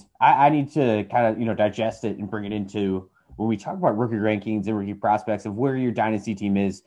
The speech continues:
to kinda relate it back to our, our fantasy aspect of it, is he just has to tickle that upside. He just has to tickle that in his year, in year one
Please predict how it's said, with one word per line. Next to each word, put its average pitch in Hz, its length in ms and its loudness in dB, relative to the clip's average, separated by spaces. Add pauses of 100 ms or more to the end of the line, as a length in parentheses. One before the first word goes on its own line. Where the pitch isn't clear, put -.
(280)
to - 60 -20
kinda 147 200 6
relate 139 220 6
it - 80 2
back 117 180 4
to 135 80 0
our, 123 80 4
our 110 200 2
fantasy 131 360 -2
aspect 107 340 -4
of 98 120 0
it, 101 200 -4 (280)
is 123 180 0 (140)
he 285 180 0
just 302 160 -6
has 254 180 4
to 247 80 -6
tickle 175 420 0
that 117 260 4
upside. 92 560 -2 (120)
He 180 80 -2
just 247 180 -4
has 339 120 0
to 196 140 -2
tickle 170 400 2
that 107 160 6
in 104 80 -2
his 117 160 0
year, 139 260 4
in 127 160 2
year 143 180 4
one 110 480 2